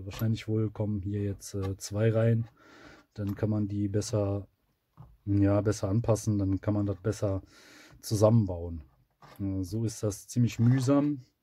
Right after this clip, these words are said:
Dadurch habe ich den Querlenker jetzt, äh, hier ein bisschen nach vorne gebogen. Das heißt, der steht nicht mehr gerade zu dem Punkt. Vorher ist das, äh, eine, eine Linie mit der Dämpferbrücke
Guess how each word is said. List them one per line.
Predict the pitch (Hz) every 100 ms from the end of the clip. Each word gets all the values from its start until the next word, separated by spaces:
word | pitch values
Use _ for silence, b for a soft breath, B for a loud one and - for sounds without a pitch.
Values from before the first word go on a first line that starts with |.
| _
Dadurch | 113 110 117 113
habe | 117
ich | 113
den | - 107
Querlenker | 107 117 131 131 120
jetzt, | 120 120 - -
äh, | 110 113 110
hier | 101 113 113
ein | 107 107
bisschen | 123 - 110
nach | 101
vorne | - 123 135
gebogen. | 127 120 127 127 135 127 B B B B B B B B B B -
Das | 101 113
heißt, | 120 -
der | 110 101
steht | - 127
nicht | 127 -
mehr | 117 117 113 113
gerade | 110 104 127 123
zu | 117 117
dem | 110 127 127
Punkt. | 147 156 - - -
Vorher | - 117 117 123 123
ist | 123 -
das, | 113 113 - -
äh, | 107 107
eine, | 117 117 117 110 104 101
eine | 113 113
Linie | 107 123 123 113
mit | 110 -
der | 110 107 101
Dämpferbrücke | 98 117 127 127 - 139 127 139